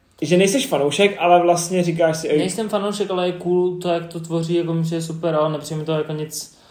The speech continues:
Speaker 2: eh, extra special.
Speaker 1: Mně to přijde
Speaker 2: Prostě.
Speaker 1: totiž jako tvorba pro boomery trošku.
Speaker 2: Mně přijde hodně jako generický.
Speaker 1: No, mě totiž, eh, my jsme se teď bavili o tom, a to trošku odbočím,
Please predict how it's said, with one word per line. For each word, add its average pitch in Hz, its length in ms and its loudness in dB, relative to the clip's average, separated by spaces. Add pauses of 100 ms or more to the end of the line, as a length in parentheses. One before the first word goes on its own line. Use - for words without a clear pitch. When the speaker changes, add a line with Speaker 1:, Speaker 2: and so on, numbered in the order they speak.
(400)
Speaker 2:
eh, 139 760 2
extra 151 380 -6
special. - 640 -10 (220)
Speaker 1:
Mně 127 120 -2
to 147 60 2
přijde 151 180 -2
Speaker 2:
Prostě. 147 140 -2
Speaker 1:
totiž 151 160 -4
jako 151 540 0 (300)
tvorba 127 480 -2
pro 123 280 -4
boomery 117 460 -8
trošku. - 560 -14 (180)
Speaker 2:
Mně 147 100 -8
přijde 156 180 -8
hodně 156 180 -6
jako 151 180 -8
generický. 131 880 -10 (500)
Speaker 1:
No, 143 240 0
mě 160 120 2
totiž, 165 180 4 (100)
eh, 147 340 2
my 147 80 -4
jsme 151 140 -10
se 156 100 0
teď 156 80 -4
bavili 139 300 4
o 156 120 -2
tom, 104 300 -4
a 127 40 -8
to 123 100 -10
trošku - 360 -14
odbočím, 120 640 -6